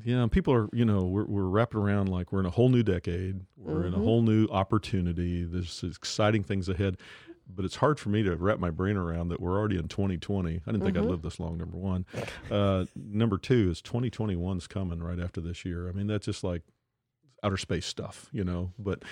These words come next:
Speaker 1: but we're not in outer space. We're right
Speaker 2: No.
Speaker 1: here, um, at the rescue mission, and there has never been a greater time to focus on what's down here on the earth than right
Speaker 2: Mm-hmm.
Speaker 1: now,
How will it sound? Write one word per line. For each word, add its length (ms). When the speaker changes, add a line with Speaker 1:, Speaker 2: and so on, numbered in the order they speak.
Speaker 1:
but 200
we're 200
not 180
in 60
outer 180
space. 460
We're 80
right 220
Speaker 2:
No. 60
Speaker 1:
here, 480
um, 360
at 160
the 80
rescue 420
mission, 540
and 800
there 320
has 180
never 280
been 440
a 120
greater 260
time 240
to 80
focus 340
on 120
what's 180
down 200
here 160
on 100
the 80
earth 300
than 200
right 140
Speaker 2:
Mm-hmm. 60
Speaker 1:
now, 400